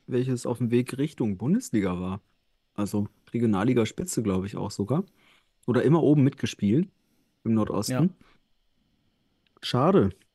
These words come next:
Speaker 1: Ich hoffe, dass, äh, die sportliche Seite sich, äh, noch mit einem anderen Verein irgendwie einig wird oder wieder die Spieler, Trainer oder wer auch immer.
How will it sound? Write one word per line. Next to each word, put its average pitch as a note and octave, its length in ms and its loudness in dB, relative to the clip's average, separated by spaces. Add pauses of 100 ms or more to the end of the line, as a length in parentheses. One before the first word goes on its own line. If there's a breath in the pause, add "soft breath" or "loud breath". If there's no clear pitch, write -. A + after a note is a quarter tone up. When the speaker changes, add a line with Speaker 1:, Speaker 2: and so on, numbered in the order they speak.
(100)
Speaker 1:
Ich - 160 -8
hoffe, C#3+ 180 2
dass, C#3 300 0
äh, B2+ 540 2 (280)
die A#2 80 -6
sportliche D#3+ 540 0
Seite C#3+ 340 -2
sich, C#3 380 -4
äh, B2 40 -8
noch B2 560 0
mit C3+ 120 -2
einem B2+ 140 0
anderen D#3 320 2
Verein A2 460 -2
irgendwie G#2+ 500 -4 (1080 soft breath)
einig A2+ 380 -4
wird C3+ 240 -4
oder G#2+ 420 0
wieder A#2+ 480 0 (140)
die A2+ 60 -8
Spieler, A#2 520 0 (300)
Trainer A2+ 460 -2 (300)
oder G2+ 220 -6
wer G#2 120 -2
auch F#2 80 -6
immer. G#2+ 260 -2